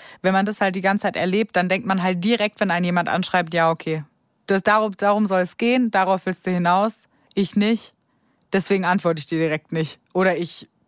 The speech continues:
blockiere dich." Also ich find's krass, wie lange sie es durchgezogen hat irgendwie. Also ich glaub, weiß ich nicht. Also sie hat sich ja wirklich mit ihm auch beschäftigt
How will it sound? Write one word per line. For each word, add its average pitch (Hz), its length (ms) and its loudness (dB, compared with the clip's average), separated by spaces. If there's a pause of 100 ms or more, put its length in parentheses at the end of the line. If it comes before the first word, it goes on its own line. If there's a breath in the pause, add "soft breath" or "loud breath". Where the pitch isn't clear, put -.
(240)
blockiere 202 400 0
dich." 160 200 -4 (280 loud breath)
Also 190 160 2
ich 214 100 -4
find's 226 220 0
krass, 214 260 0
wie 220 60 -4
lange 180 200 0
sie 180 120 -4
es - 240 -6 (840 soft breath)
durchgezogen 170 800 0
hat 160 200 0
irgendwie. 165 500 -2
Also 170 460 -2 (120)
ich 175 160 -8
glaub, 180 420 0 (1080)
weiß 185 260 0
ich 160 120 -4
nicht. 160 380 -4
Also 175 200 -2
sie 185 160 0
hat 185 120 0
sich 190 120 -6
ja 180 140 0
wirklich 196 240 -4
mit 190 120 -2
ihm 185 120 -4
auch 165 160 0
beschäftigt - 800 -6